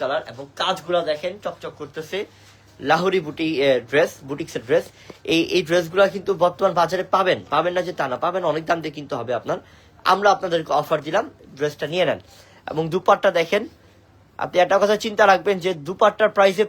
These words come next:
পেলেন যে ওড়নাটা, কতটা কম প্রাইসে একবার বুঝেন আপনি, একবার ভাবেন আপনি যে এই ড্রেসগুলার প্রাইস এক হাজার টাকায় দিচ্ছি, কিন্তু এটা পনেরোশো টাকার উপরে ড্রেস। এক হাজার টাকা অফার দিলাম, সরাও।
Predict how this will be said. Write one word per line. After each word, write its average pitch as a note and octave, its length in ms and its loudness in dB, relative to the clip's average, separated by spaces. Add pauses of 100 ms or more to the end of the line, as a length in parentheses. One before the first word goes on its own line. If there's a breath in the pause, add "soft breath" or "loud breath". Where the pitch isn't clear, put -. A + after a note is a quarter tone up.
পেলেন G#3 260 2
যে G#3 120 2
ওড়নাটা, F#3 320 0 (140)
কতটা F#3+ 320 0
কম G#3+ 200 2
প্রাইসে G#3 300 0
একবার F3+ 180 -2 (100)
বুঝেন F3 300 -4
আপনি, D#3 140 -8
একবার D3+ 200 -8 (100)
ভাবেন F#3+ 280 4
আপনি A3 180 -10 (480 soft breath)
যে E3 80 -8 (140)
এই F#3 120 -2
ড্রেসগুলার A3 520 2 (120)
প্রাইস G#3+ 360 6 (220)
এক F#3+ 140 4
হাজার A3 260 2
টাকায় G3+ 240 -2
দিচ্ছি, F#3+ 200 -10 (100)
কিন্তু G3 220 -10
এটা G3 100 0 (100)
পনেরোশো G3 420 -4
টাকার F#3 240 -4
উপরে F3 300 -6
ড্রেস। B2 200 -6 (400 soft breath)
এক E3 180 -2
হাজার G3 220 2
টাকা F3 200 0
অফার D#3+ 240 -4
দিলাম, B2 180 -6 (3750)
সরাও। G#2+ 220 -2